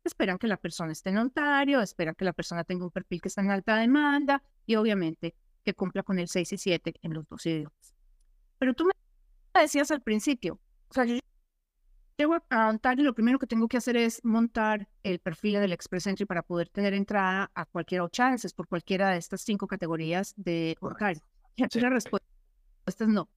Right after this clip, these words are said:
Speaker 1: sea, si tú llegaste a Ontario sin haber planeado y sin saber qué se necesita para entrar acá, perdiste el año. Porque si tú vienes a estudiar un programa en administración, un programa en educación,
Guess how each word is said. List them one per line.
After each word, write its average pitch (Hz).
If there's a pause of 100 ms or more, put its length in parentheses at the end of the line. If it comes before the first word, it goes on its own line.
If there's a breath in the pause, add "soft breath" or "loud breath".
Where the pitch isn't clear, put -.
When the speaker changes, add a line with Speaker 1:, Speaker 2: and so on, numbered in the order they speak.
(140)
Speaker 1:
sea, 202
si 208
tú 247
llegaste 285
a 294
Ontario 254 (300)
sin 247
haber 240
planeado 311 (640)
y 208
sin 220
saber 214
qué 214
se 269
necesita 220
para 180
entrar 190
acá, 240
perdiste 196
el 170
año. 143 (340)
Porque 226
si 214
tú 277 (800)
vienes 320
a 277
estudiar 214 (460)
un 277
programa 269
en 269
administración, 202
un 226
programa 262
en 247
educación, 185